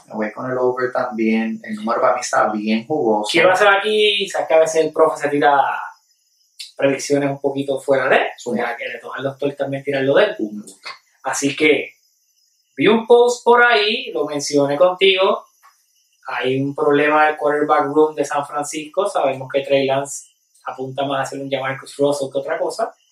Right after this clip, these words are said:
Speaker 2: Purdy tuvo, lució bien, no lució espectacular, es un game manager, pero se lastimó el brazo. Sabemos que lo están llevando poco a poco.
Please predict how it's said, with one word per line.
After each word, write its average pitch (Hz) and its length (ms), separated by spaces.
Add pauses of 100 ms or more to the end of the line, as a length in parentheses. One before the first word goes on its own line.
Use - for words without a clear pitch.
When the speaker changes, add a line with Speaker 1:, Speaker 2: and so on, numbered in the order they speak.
(1160)
Speaker 2:
Purdy 170 480
tuvo, 165 460
lució 170 420
bien, 170 220
no 165 80
lució 160 180
espectacular, 156 600
es 156 100
un 156 80
game 156 180
manager, 165 400
pero 147 160
se 143 120
lastimó 135 400
el 156 60
brazo. 156 400
Sabemos 135 380
que 143 60
lo 139 80
están 143 180
llevando 143 640
poco 156 240
a 160 80
poco. 160 380